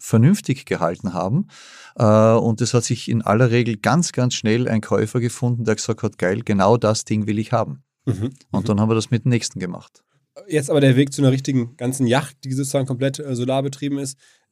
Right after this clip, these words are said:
Speaker 2: Ähm, war das dann auch mit euren eigenen Mitteln einfach so möglich, dass ihr dachtet, „Okay, da bastel ich ein bisschen rum“? Oder, äh, ich meine, das klingt ja schon nach einem größeren Investment.
Speaker 1: Naja, wir haben,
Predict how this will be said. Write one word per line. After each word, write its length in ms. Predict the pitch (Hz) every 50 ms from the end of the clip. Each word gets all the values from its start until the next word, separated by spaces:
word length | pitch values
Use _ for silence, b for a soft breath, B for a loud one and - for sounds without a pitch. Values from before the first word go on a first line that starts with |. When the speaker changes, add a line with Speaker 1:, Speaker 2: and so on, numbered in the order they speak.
| - -
Speaker 2:
Ähm, 480 | 156 131 117 120 120 123 131 127 120 123
war 80 | 131
das 120 | 135 139 139
dann 100 | 139 123
auch 100 | 127 131
mit 100 | 131 -
euren 180 | 139 123 123 123
eigenen 320 | 127 127 131 135 127 117
Mitteln 240 | 135 135 165 165 151
einfach 160 | 139 131 135
so 120 | 117 123
möglich, 260 | 123 127 151 165 - -
dass 120 | 139 135
ihr 60 | 143
dachtet, 180 | 135 135 139 139
„Okay, 160 | 123 - 151
da 80 | 135 117
bastel 340 | 113 - 135 131 - 165
ich 60 | 135 120
ein 60 | 131
bisschen 160 | 135 127 123
rum“? 280 | 117 123 202 185 208 185
Oder, 340 | 175 147 131 139 131 123 b b b b b -
äh, 180 | 131 127 127 131
ich 60 | 123
meine, 160 | 135 131 127
das 160 | 117 117 -
klingt 180 | - 143 143 147
ja 60 | 143
schon 120 | 139 147
nach 40 | 143
einem 180 | 131 131 123 117
größeren 280 | 117 131 143 135 131
Investment. 360 | 120 143 - - - 113 110 - b b b b b b b b b b b b b b b _
Speaker 1:
Naja, 320 | - 120 120 131 143 131 110
wir 100 | 107 107
haben, 220 | 127 139 143 127